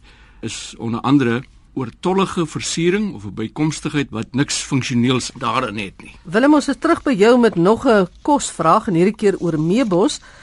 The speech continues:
Speaker 2: Dit is professor Gildenhuys wat vra na die herkoms van die woord meebos, wat ook 'n baie lekker lekkerny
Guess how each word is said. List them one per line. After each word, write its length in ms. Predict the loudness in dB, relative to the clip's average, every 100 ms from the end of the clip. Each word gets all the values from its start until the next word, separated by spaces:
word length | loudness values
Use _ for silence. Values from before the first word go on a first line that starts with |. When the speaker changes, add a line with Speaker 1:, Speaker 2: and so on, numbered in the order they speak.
| -12
Speaker 2:
Dit 140 | -4 -2
is 140 | -2
professor 440 | -2 0 2 2
Gildenhuys 600 | 2 2 4 4 4 4
wat 220 | 2 -2 0
vra 260 | 2 4
na 120 | 4
die 140 | 2 4
herkoms 520 | 2 2 0 -2 -2
van 140 | -2
die 120 | 0 0
woord 300 | 0 0 -2
meebos, 560 | 2 4 4 2 0
wat 180 | -4 -6
ook 160 | -6 -8
'n 100 | -10 -4
baie 240 | 0 2
lekker 440 | 2 -2 -2 -4 -6 _ -12
lekkerny 720 | -6 -2 -2 -4 -6 -6 -8